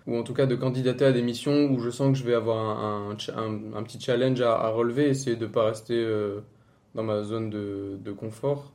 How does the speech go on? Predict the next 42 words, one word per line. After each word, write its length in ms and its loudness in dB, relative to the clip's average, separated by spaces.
essayer 260 0
d'aller 220 0
voir, 400 0
euh, 120 2
des 140 -4
choses 300 -6
qui, 240 -4
à 120 4
l'a 160 4
priori, 460 -4
m'auraient 300 2
pas 100 2
trop 140 -6
tenté, 420 0
puis 140 -6
finalement, 420 -2
j'ai 220 -2
essayé 380 -4
quand 120 -6
même. 240 -4
D'ailleurs, 340 6
euh, 240 4
c'est 180 -6
un 100 -2
peu 220 0
ce 120 -6
qui 80 -8
se 80 -14
passe 180 0
actuellement, 540 0
euh, 140 2
la 340 0
Micros 360 -6
Animation, 440 0
j'avais 220 4
jamais 260 0
fait 140 -4
de 180 -2
film 220 -2
d'animation, 680 0
enfin 220 0
de, 260 -4